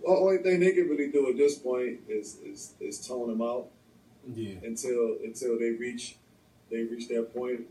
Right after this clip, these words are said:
Speaker 1: and, and call his bluff and see how serious he is. And then at that point, we'll see if his son stays in the league.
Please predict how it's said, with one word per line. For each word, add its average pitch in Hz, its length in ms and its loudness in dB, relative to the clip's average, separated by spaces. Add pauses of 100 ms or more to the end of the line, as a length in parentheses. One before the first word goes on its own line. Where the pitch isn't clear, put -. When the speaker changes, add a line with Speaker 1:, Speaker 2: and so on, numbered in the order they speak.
Speaker 1:
and, 104 220 -8
and 107 160 -12
call 117 260 0
his 117 120 0
bluff 113 320 0 (160)
and 117 100 -10
see 117 240 -4
how 117 120 2
serious 113 420 -2
he 113 80 -4
is. 123 360 0 (300)
And 113 120 -4
then 117 220 0
at 113 60 -2
that 123 220 -2
point, 135 440 -2
we'll 123 220 0
see 117 260 0
if 113 100 -2
his 113 180 -2
son 117 360 0 (440)
stays 117 440 0
in 101 80 -6
the 95 60 -6
league. 104 260 -2